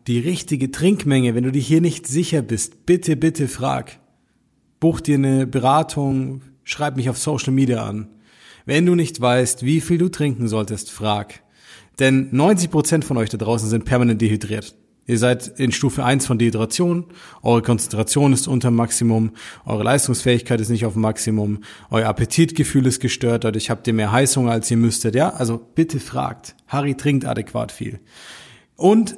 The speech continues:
Harry baut in seinen Alltag einfach eine gewisse Grundaktivität mit ein. Der Spaziergang am Abend mit seiner Frau, einfach nur um, ja, ein bisschen rekapitulieren zu können, was über den Tag passiert.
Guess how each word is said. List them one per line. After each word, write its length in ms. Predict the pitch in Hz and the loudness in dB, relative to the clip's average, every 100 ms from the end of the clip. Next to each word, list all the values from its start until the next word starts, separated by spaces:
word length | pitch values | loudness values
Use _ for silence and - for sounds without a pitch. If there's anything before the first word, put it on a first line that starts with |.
| - | -6
Harry 260 | - 127 131 | 0 4 4
baut 480 | 101 117 120 - 151 | 6 6 4 2 4
in 140 | 156 | 6
seinen 280 | 131 120 113 | 6 4 4
Alltag 600 | 104 104 - 107 - - _ _ _ _ _ _ _ _ - | 2 0 2 0 -2 -18 _ _ _ _ _ _ _ _ -6
einfach 300 | - 120 123 | -2 -2 0
eine 320 | 123 120 117 | 2 2 0
gewisse 400 | 117 120 131 - | -4 -2 0 0
Grundaktivität 800 | 123 156 143 110 107 101 110 101 | 0 -2 -2 -8 -8 -6 -4 -4
mit 120 | 101 | -6
ein. 220 | - - 95 _ _ _ _ _ _ _ _ _ _ - | -8 -10 -14 _ _ _ _ _ _ _ _ _ _ -8
Der 80 | 113 | -6
Spaziergang 540 | - 113 - 147 135 120 | -4 -6 -2 0 2 2
am 100 | 110 | 4
Abend 460 | 117 120 113 - - - | 4 2 0 -4 -18 -4
mit 160 | 120 110 | -2 0
seiner 240 | 110 107 | 0 -2
Frau, 640 | - 104 117 120 113 95 - - - - | -4 2 4 6 2 -2 -12 -20 -20 -4
einfach 280 | 113 107 117 | -2 0 2
nur 340 | 117 120 120 | 4 2 2
um, 480 | 113 110 107 104 - _ | 0 0 -2 -4 -16 _
ja, 180 | - 90 | -6 -2
ein 100 | 104 | 0
bisschen 260 | 101 - 117 | 0 0 0
rekapitulieren 640 | 120 - 120 127 131 156 | 0 -2 -2 0 2 2
zu 120 | - | 0
können, 200 | - 113 | 0 2
was 160 | 110 107 | 2 0
über 140 | 107 | 0
den 100 | 110 | 0
Tag 240 | 113 120 - | 0 0 0
passiert. 460 | 117 - 165 - | -4 -2 -4 -8